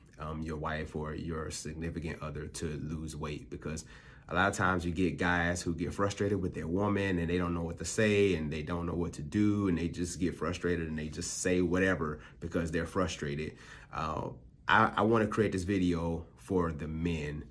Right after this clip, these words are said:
and what you can do to help her during this process. Now, let me just say this. I know in, um, my last marriage, 'cause I'm transparent about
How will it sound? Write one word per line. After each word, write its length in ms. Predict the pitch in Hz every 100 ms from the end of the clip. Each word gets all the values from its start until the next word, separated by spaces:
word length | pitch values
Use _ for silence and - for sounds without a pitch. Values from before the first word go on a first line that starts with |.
| - - - -
and 400 | 76 80 80 78
what 180 | 85 82
you 80 | 80
can 160 | 80
do 160 | 76 78
to 140 | 71
help 260 | 69 73 73
her 100 | 73
during 300 | 73 73 73
this 180 | 71 -
process. 600 | - 71 - - - -
Now, 320 | 117 85 76 -
let 160 | 113
me 120 | 127 120
just 260 | 110 107
say 180 | 101 87
this. 400 | 82 87 90 - - - - - - - - -
I 140 | 98
know 420 | 101 98 92 90 -
in, 480 | 87 82 80 76 -
um, 380 | 87 80 80 - -
my 180 | 80 82
last 340 | 85 87 87
marriage, 240 | 82 80
'cause 120 | 82 76
I'm 80 |
transparent 520 | 80 87 76 87 85 82
about 300 | 76 -